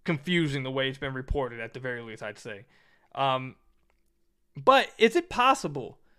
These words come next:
that the reason why the Pistons are taking a little bit, it hasn't, it's not like it's been a long time, but the reason why the Pistons are, you know, taking their time here is because maybe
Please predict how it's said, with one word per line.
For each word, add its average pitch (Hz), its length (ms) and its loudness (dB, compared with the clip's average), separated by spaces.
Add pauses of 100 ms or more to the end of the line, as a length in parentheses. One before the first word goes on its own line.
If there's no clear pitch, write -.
(500)
that 185 120 2
the 185 80 2
reason 240 320 0
why 220 160 8
the 202 120 2
Pistons 208 340 4
are 208 60 6
taking 180 340 0
a 147 40 0
little 135 260 0
bit, 147 240 -2
it 233 100 0
hasn't, 247 320 2
it's 214 140 4
not 240 120 2
like 190 140 4
it's 175 80 0
been 151 140 0
a 135 40 0
long 123 240 -8
time, 110 300 -10
but 143 100 -6
the 190 80 0
reason 254 280 -2
why 226 160 4
the 208 80 -2
Pistons 196 400 -4
are, 160 320 0 (240)
you 160 80 -4
know, 165 60 0
taking 175 300 -4
their 170 120 -2
time 135 320 -6
here 131 260 -8 (1000)
is 220 100 2
because 220 320 2
maybe 220 680 -2